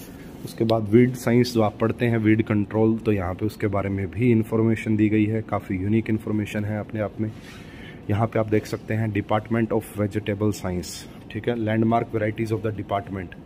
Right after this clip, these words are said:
Hisar Onion zero four, and यहाँ पे Hisar Tinda देख सकते हैं आप,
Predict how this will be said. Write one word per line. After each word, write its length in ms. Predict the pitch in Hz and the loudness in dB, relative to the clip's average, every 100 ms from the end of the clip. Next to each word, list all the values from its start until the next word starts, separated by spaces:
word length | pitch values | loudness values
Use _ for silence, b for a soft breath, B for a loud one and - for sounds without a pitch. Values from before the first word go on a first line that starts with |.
| B B B - | B B B -6
Hisar 380 | 107 - 117 113 | -2 2 4 4
Onion 340 | 110 110 110 | 4 2 2
zero 240 | 104 110 110 | 2 2 2
four, 380 | 110 107 101 - - - - - - - | 0 -4 -4 -6 -16 -16 -16 -16 -18 -10
and 280 | 104 104 104 | -6 -4 -4
यहाँ 240 | 98 104 | -4 -4
पे 220 | 113 110 110 - - | -2 -2 -4 -12 -10
Hisar 380 | 107 117 113 113 | -4 0 0 0
Tinda 360 | 110 107 110 | -2 0 0
देख 200 | 110 107 | 0 -4
सकते 300 | - - - | -6 -12 -8
हैं 160 | 107 104 | -4 -4
आप, 220 | 98 98 | -4 -6